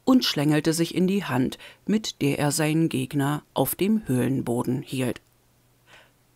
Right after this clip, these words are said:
Dann wurde plötzlich ein unheimlicher Schatten geworfen, der einem Leuchten aus seiner Handfläche entsprang.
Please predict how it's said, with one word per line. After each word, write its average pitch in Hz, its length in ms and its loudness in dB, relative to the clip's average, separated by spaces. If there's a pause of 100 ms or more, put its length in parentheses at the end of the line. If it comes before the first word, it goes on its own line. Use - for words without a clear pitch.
(120)
Dann 117 300 0
wurde 135 240 8
plötzlich 139 680 4
ein 156 260 10
unheimlicher 180 760 4
Schatten 220 460 0
geworfen, 139 600 2 (600)
der - 180 6
einem 220 260 10
Leuchten 180 640 4
aus 208 220 4
seiner 202 320 6
Handfläche 233 800 0
entsprang. 139 640 2